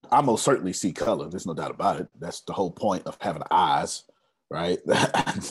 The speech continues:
I got eyes. <laughs> That's kind of the whole point. But I just see, my,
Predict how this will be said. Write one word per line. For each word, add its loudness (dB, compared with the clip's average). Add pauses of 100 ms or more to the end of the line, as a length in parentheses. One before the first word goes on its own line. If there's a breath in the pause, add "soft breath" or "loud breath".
(160)
I 0
got 4
eyes. 4 (140 soft breath)
<laughs> -20
That's -6
kind 4
of 4
the 6
whole 4
point. 2 (800 soft breath)
But 6 (2000)
I 8
just 4
see, 6
my, 4